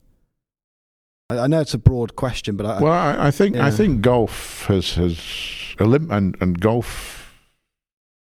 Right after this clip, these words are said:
Speaker 2: getting into the Olympics added, I think, thirty-one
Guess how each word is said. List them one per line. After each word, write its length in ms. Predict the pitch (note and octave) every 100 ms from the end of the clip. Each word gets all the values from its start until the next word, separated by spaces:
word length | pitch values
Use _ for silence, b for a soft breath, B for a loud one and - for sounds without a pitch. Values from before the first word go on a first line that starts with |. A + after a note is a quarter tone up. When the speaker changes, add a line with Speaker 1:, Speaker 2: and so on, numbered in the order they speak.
| _ _ _
Speaker 2:
getting 240 | - F#2+ G2
into 220 | F#2 E2
the 120 | F2
Olympics 520 | E2+ G#2 G#2+ - - -
added, 300 | F#2 E2+ E2+
I 120 | E2
think, 200 | F2 -
thirty-one 920 | - G#2+ F#2+ F#2 F2 F#2+ F2 D#2+ D2